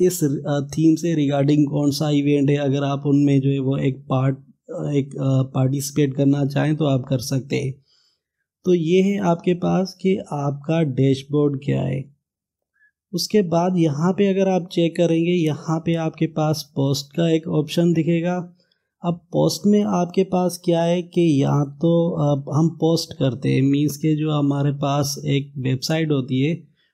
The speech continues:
उनमें अगर मुझे, अ, ब्लॉग पोस्ट करना हो या मुझे एक आर्टिकल पोस्ट करना हो, तो हम वो कहाँ पे, हम यहाँ पे पोस्ट करते हैं, इस ऑप्शन में पोस्ट करते हैं। अब यहाँ पे आपके पास बहुत सारे ऑप्शन मिलेंगे, जिस तरह से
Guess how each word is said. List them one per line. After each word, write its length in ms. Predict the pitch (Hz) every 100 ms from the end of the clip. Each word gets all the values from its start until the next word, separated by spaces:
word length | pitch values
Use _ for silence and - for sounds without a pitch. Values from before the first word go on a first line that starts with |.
| _
उनमें 260 | 147 147 151
अगर 260 | 151 151 160
मुझे, 340 | 151 151 156
अ, 320 | - 151 139
ब्लॉग 540 | 131 117 135 135 143 143
पोस्ट 340 | 151 151 -
करना 280 | 151 147 147
हो 300 | 147 147 147
या 220 | 139 143
मुझे 220 | 143 139
एक 220 | 147 143
आर्टिकल 540 | 139 135 135 156 160 156
पोस्ट 360 | 151 143 139
करना 260 | - 143 143
हो, 260 | 143 156 147 _ _ _ -
तो 120 | 185
हम 300 | 170 - 165
वो 320 | 196 185 185
कहाँ 420 | 175 165 135 160 165
पे, 160 | 185
हम 300 | 180 165 180
यहाँ 440 | 147 139 131 135 143
पे 160 | 151
पोस्ट 420 | 143 143 135 -
करते 260 | 139 123 131
हैं, 200 | 143 170
इस 140 | 170
ऑप्शन 460 | 156 143 143 156 151
में 180 | 151 151
पोस्ट 320 | 143 131 -
करते 260 | 131 127 131
हैं। 240 | 135 - _ _ _ _ 190
अब 120 | 196
यहाँ 400 | 165 156 143 185
पे 100 | 190
आपके 300 | 196 185 190
पास 300 | 190 190 190
बहुत 320 | 143 135 143
सारे 280 | 143 160 160
ऑप्शन 380 | 156 143 - 151
मिलेंगे, 460 | 147 143 143 147 147
जिस 240 | 135 135
तरह 320 | 151 143 147
से 120 | 143